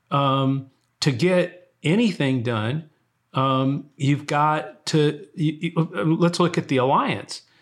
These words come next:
It's a bunch of democracies for the most part. And, um, uh, a-, and, uh, how do you bring, you know, if one country doesn't want to do something in that alliance,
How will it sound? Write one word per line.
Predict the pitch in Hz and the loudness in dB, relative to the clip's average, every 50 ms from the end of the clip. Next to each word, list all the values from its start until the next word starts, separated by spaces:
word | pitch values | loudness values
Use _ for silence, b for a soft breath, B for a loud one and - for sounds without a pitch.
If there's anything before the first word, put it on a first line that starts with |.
| B B B | B B B
It's | 165 - - | -4 0 0
a | 151 | 0
bunch | 110 151 147 156 160 - | 0 0 -2 -2 0 -2
of | 175 170 | -4 -2
democracies | - 170 151 143 139 135 131 131 - 139 120 117 - 127 127 131 127 | 0 0 2 2 2 0 0 -2 -4 -4 -4 -4 -4 -4 -4 -6 -6
for | - 131 123 | -8 -6 -4
the | 120 | -2
most | 120 120 117 110 - - | -2 0 -2 -2 -4 -4
part. | - 117 107 113 143 165 B B B B B B B | -2 0 0 0 0 -2 B B B B B B B
And, | - 139 139 147 147 143 151 165 180 - | -2 0 0 2 2 2 2 0 0 0
um, | 170 139 143 143 139 139 143 143 143 147 151 165 226 - - _ | 0 0 2 4 2 2 2 2 0 0 -2 -4 -6 -10 -14 _
uh, | - 143 139 139 135 139 143 139 - | -2 0 2 2 2 0 0 -2 -2
a-, | 143 139 143 143 - 151 | -2 0 -2 -2 -2 -2
and, | 143 143 143 139 139 139 139 - - | -2 0 0 0 0 0 -2 -4 -4
uh, | 143 139 139 139 139 139 - b b b b b b b | -2 0 0 0 -2 -4 -6 b b b b b b b
how | - 165 160 160 165 | -2 0 0 2 2
do | 160 | 2
you | 151 160 165 156 156 156 151 147 151 - - - | 2 2 4 4 4 2 2 0 -4 -10 -18 -12
bring, | - - 165 156 160 160 156 - | -2 0 2 4 4 2 2 2
you | 160 160 | 0 0
know, | 151 147 | 2 2
if | 139 151 139 147 147 | 0 0 0 0 0
one | 151 165 170 170 175 | 2 2 4 4 4
country | 170 - 165 165 160 - - - 151 147 | 2 2 0 0 0 -2 -2 -2 -2 -2
doesn't | 127 110 135 147 170 170 175 180 170 175 | -2 0 0 2 2 2 2 0 -2 0
want | 147 143 143 143 143 | 0 0 0 0 0
to | 127 | 0
do | 113 135 143 170 | 0 2 2 2
something | 175 - - - 113 110 113 - 120 117 117 | 2 0 -2 -4 -4 -4 -4 -4 -4 -2 -2
in | 120 113 117 | -2 -2 -2
that | 117 117 113 113 | -2 -2 -2 -2
alliance, | 110 110 107 107 104 104 107 117 127 123 - | -2 -2 -2 -2 -2 -4 -4 -4 -6 -6 -10